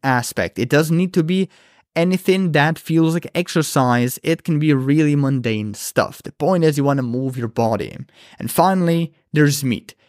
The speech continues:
Meet up with someone you're close with and hang out. However,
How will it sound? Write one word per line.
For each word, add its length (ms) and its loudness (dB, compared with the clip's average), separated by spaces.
Meet 380 0
up 200 0
with 140 -4
someone 240 0
you're 100 -2
close 380 -2
with 300 -2
and 80 -8
hang 340 -4
out. 360 -4
However, 600 2